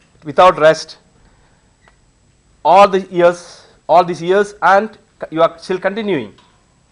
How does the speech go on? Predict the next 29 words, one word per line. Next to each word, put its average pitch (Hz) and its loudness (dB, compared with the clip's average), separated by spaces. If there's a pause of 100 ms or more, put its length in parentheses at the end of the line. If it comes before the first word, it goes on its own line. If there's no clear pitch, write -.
(680)
and 147 -4
you 151 -4
are 160 2
again 165 -4
coming 160 -10
out 156 -4
with 151 -14 (640)
new 165 -4
academic 175 -10
initiatives. 147 -14 (760)
<laughs> - -20
How 240 0
do 294 -2
you 269 -4
get 220 0
this 190 -4
energy, 170 0
first 135 -4
of 110 -14
all? - -18 (260)
That's 185 0
my 196 -6
first - -10
question 139 -10
to 110 -16
you 113 -12
for 113 -10
this 101 -20
year. 95 -18